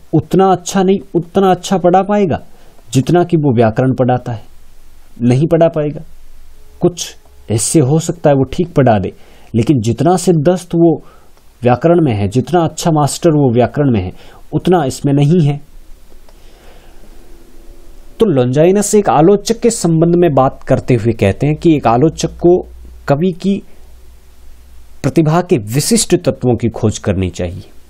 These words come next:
और उन विशिष्ट तत्वों को पाठकों तक पहुंचाना चाहिए, ताकि अगली बार जब उसकी कोई रचना आए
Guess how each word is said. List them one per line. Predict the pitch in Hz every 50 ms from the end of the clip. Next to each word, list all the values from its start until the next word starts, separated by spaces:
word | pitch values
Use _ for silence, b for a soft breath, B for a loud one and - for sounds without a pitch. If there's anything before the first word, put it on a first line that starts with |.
| - _ _ _ _ _ - - - - - - - - - -
और | - 160 180 - - - _ - _ -
उन | 208 196
विशिष्ट | 147 117 123 127 - - 226 214 220 - 202
तत्वों | - - - - - - 170 180 180
को | 180 - 190 185 190 190 b b b b b b b b b b b - - -
पाठकों | 143 139 131 - - 143 135
तक | 107 107 90 -
पहुंचाना | - 98 92 82 - 95 87 87 85
चाहिए, | 82 - - 85 80 90 92 95 - - - - - - - _ _ _ _ -
ताकि | 123 120 117 160
अगली | 139 117 110 135 180 196
बार | 180 170 170 175 185 180 - b b b b b b b b b b b b
जब | 110 107 160 160
उसकी | 160 - - - 180
कोई | 170 151 135 127
रचना | 113 113 110 - 131 131 120 107 104
आए | 107 110 101 87 85 -